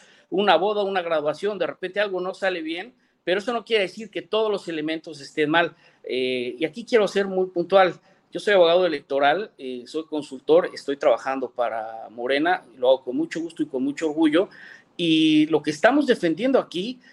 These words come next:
no es a Américo Villarreal ni a Morena, eh, aunque soy su representante, lo que se está defendiendo es la voluntad popular. A ver, la elección fue el cinco de junio, hace más de tres meses y medio.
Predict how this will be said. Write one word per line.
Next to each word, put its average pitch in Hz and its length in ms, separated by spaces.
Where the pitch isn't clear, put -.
no 175 200
es 269 160
a 240 80
Américo 202 380
Villarreal 160 640
ni 131 560
a 120 140
Morena, 131 560
eh, 131 180
aunque 123 280
soy 180 140
su 214 120
representante, 185 680
lo 160 120
que 156 120
se 147 100
está - 180
defendiendo 208 600
es - 80
la 262 100
voluntad 196 460
popular. 170 640
A 139 100
ver, 185 260
la 160 140
elección 165 360
fue 214 280
el 147 180
cinco 208 380
de 160 120
junio, 185 480
hace 180 340
más 170 340
de 170 100
tres 175 340
meses 170 500
y 139 100
medio. 143 340